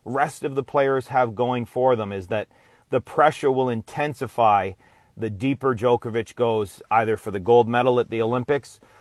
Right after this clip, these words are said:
or in the U S Open. You know, there will become more pressure for him to win and com-, complete that, you know, that calendar slam. So we'll, we'll see what happens, but, uh, he, he sure is the favorite right now, that's for sure, Jim.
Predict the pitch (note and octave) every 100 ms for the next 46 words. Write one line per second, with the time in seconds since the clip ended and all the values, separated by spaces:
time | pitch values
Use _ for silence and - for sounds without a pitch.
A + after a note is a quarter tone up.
0 | _ A#2+ B2+ B2 A#2 A2+ A2+ A2+ - A2+
1 | A2+ G2+ F2+ F2+ A#2 A2+ A2 A2 A#2+ C3+
2 | C3 - B2+ A#2+ A#2 - A#2+ A2 A#2 G2
3 | G#2 F2+ B2+ A#2+ G2+ G#2+ G#2+ B2+ A2+ G#2
4 | - G2+ - _ - A#2 G#2 C3+ B2+ -
5 | A2 G#2 - _ _ _ - A#2 G#2+ G#2
6 | G#2 - _ - C2+ G2 C#3 B2+ B2 A#2+
7 | A2 G2+ - A#2 A2+ G#2 F#2 - G#2+ G#2
8 | A2+ G#2+ _ A#2+ B2+ D#3+ E3 D3+ D#3 D#3+
9 | - A#2+ A2+ F#2 A#2 G#2 - A2 G#2+ G#2
10 | _ - _ _ B2+ A#2+ A#2+ A#2+ - C3+
11 | B2+ A#2+ G2+ G2 A#2 A2 F#2 D#2+ F#2+ F#2+
12 | G2 F2+ F2+ - - - F#2+ E2+ D2 D2